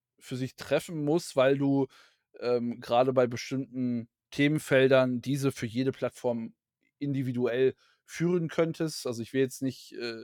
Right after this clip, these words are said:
auf 'nen Whataboutism draufspringen, wo man dann eben sagt: "Ja, aber bei Facebook ist das auch so." Oder: "Hast du schon mal bei, auf YouTube geguckt?" Oder keine Ahnung, also wo, wo du irgendwelche, äh, äh, nicht so geilen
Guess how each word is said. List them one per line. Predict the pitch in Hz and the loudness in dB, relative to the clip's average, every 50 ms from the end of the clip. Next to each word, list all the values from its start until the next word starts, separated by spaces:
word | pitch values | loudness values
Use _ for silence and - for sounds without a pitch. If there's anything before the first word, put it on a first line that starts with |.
| - - - | -14 -14 -10
auf | - 120 - | -10 -10 -8
'nen | 123 120 117 117 117 | -6 -6 -4 -4 0
Whataboutism | 120 127 131 123 120 120 113 - - 151 147 156 156 143 | 0 0 2 2 0 0 -2 -2 -6 -6 -4 -4 -4 -4
draufspringen, | 131 - 123 135 135 - - - 135 135 127 | -2 2 2 2 2 2 -2 -6 -4 -4 -4
wo | 123 | -4
man | 113 120 117 117 | -4 -6 -4 -4
dann | 117 117 | -6 -6
eben | 113 120 117 113 | -6 -8 -8 -4
sagt: | 113 120 120 123 _ _ - - - _ - | -2 0 0 -2 _ _ -20 -20 -20 _ -4
"Ja, | - 339 370 392 | 0 2 2 4
aber | 370 349 311 | 4 4 2
bei | 311 311 339 | 2 2 0
Facebook | - 269 370 359 - 339 330 277 | 4 4 2 4 4 2 0 0
ist | 320 - 311 | 2 0 0
das | 294 - | 0 2
auch | 277 294 370 381 - | 2 2 2 2 4
so." | 320 320 339 339 339 339 _ - - _ _ _ - | 4 6 6 6 4 2 _ -10 -20 _ _ _ -4
Oder: | 277 277 285 269 269 - | -2 2 2 2 4 4
"Hast | 294 320 - - | 4 2 2 -2
du | 277 | -6
schon | - - 269 | -2 2 4
mal | 285 285 262 | 4 6 6
bei, | 285 277 277 262 269 269 | 6 4 6 4 4 4
auf | 214 202 - | 2 4 6
YouTube | - 392 392 - 349 339 - | 6 6 8 6 4 2 2
geguckt?" | 339 311 - - 339 339 - - - | 0 -2 4 6 6 6 4 0 -2
Oder | 190 196 254 247 240 247 | -2 0 2 2 2 0
keine | - - 202 165 156 151 | 0 0 -2 2 2 2
Ahnung, | 156 185 202 185 | 2 2 2 4
also | 160 151 151 151 139 | 4 2 2 2 -2
wo, | 147 156 160 - - - - _ - | 0 0 -2 -2 -6 -18 -20 _ 0
wo | 156 175 | 2 4
du | 175 180 170 156 | 6 6 4 6
irgendwelche, | 156 165 165 160 160 156 - - 147 143 139 131 - _ - - - - - _ _ - | 4 4 6 6 4 4 4 2 2 4 4 2 0 _ -20 -20 -20 -20 -20 _ _ -2
äh, | 135 139 139 135 123 104 123 127 120 120 113 113 117 | 0 2 2 2 2 0 -2 -2 0 -2 -4 -6 -8
äh, | - | -8
nicht | - 147 175 - | -4 -4 -4 -2
so | - 180 | -2 -2
geilen | 147 156 147 151 151 156 156 151 151 147 139 | 4 8 8 8 8 6 0 -2 -4 -8 -10